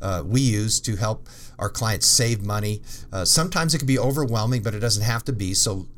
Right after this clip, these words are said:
give me a, uh, a visit on the website at N V retirement planners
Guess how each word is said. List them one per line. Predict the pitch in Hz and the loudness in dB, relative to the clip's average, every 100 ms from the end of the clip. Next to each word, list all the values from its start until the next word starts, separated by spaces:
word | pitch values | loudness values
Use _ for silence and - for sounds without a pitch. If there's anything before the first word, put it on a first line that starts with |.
| 107 | -10
give | 95 185 | -4 -4
me | 214 190 160 120 120 117 | -2 0 0 2 2 2
a, | 113 | 2
uh, | 104 87 101 | 0 -2 -2
a | |
visit | 95 135 143 | 2 2 2
on | 131 | 2
the | 120 | 0
website | 104 123 - 123 123 | 0 2 2 4 2
at | 95 | 0
N | 113 120 | 2 2
V | 104 113 117 | 2 2 2
retirement | 90 87 104 113 107 | 0 -2 -2 0 -2
planners | - 110 110 117 - - - - | -2 -2 0 -2 -4 -6 -14 -14